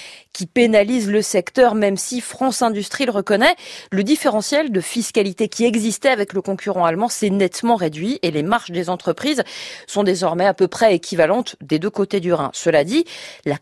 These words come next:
compétitivité internationale n'est pas qu'une histoire de coûts,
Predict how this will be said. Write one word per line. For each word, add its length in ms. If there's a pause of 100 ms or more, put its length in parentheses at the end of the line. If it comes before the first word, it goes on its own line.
compétitivité 920
internationale 720
n'est 100
pas 140
qu'une 240
histoire 480
de 160
coûts, 320